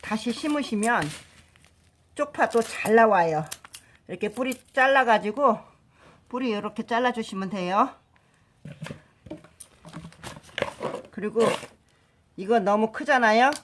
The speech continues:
그러면 이렇게 반 가르시면 돼요. 그냥 심어도 상관없는데 조금 더 굵게 하기 위해서는 이렇게 반 갈라주시면은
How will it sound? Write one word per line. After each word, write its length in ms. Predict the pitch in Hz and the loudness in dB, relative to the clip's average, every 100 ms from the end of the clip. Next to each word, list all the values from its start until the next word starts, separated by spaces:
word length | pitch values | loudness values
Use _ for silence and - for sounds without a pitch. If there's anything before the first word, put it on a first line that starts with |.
| - | -8
그러면 340 | 196 196 196 | -4 -2 0
이렇게 260 | 190 196 185 | -2 -2 -6
반 320 | - 208 185 | -2 -4 -2
가르시면 640 | - 190 214 214 196 165 | -2 0 0 0 2 2
돼요. 360 | 170 151 151 147 - - - - - - - _ _ - - _ _ _ 233 | 0 -4 -2 -4 -10 -14 -12 -14 -14 -20 -20 _ _ -20 -20 _ _ _ -2
그냥 180 | 247 | -2
심어도 400 | 247 262 240 226 | -2 0 2 2
상관없는데 960 | 220 269 254 247 196 196 202 247 190 - - _ _ _ - | 0 -2 0 0 0 -2 -2 0 0 -4 -18 _ _ _ -12
조금 380 | 320 330 269 | -8 -4 -2
더 180 | 220 214 | 2 0
굵게 380 | 214 247 262 269 | 0 -2 0 0
하기 540 | 247 214 208 208 180 - | 2 2 0 -4 -6 -6
위해서는 720 | 180 220 220 190 233 202 151 _ _ _ _ | 0 0 2 0 0 0 -4 _ _ _ _
이렇게 500 | 165 185 196 226 349 _ - - | -12 -4 2 2 0 _ -16 -6
반 260 | 214 208 | -2 -2
갈라주시면은 1000 | - 190 208 214 202 - 190 202 262 185 | -2 0 4 4 0 -4 0 2 2 -2